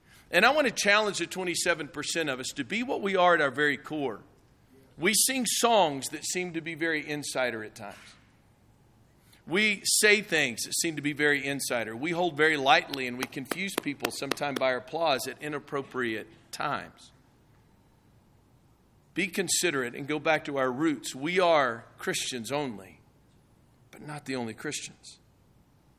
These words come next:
So we welcome you. We acknowledge today that, like everyone before us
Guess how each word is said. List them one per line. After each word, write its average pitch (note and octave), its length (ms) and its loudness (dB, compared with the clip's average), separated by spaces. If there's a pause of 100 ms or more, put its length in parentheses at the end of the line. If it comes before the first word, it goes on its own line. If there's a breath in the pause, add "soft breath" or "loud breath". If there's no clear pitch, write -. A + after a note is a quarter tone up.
(180)
So D#3+ 100 -2
we E3 140 4
welcome E3+ 420 4
you. F#2+ 140 -10 (280)
We C#3+ 120 0
acknowledge D3 640 4
today G#2+ 400 -10 (1400)
that, C3+ 420 2
like C3+ 280 2 (160)
everyone F3 800 0
before D#3+ 420 -2
us F3+ 260 -2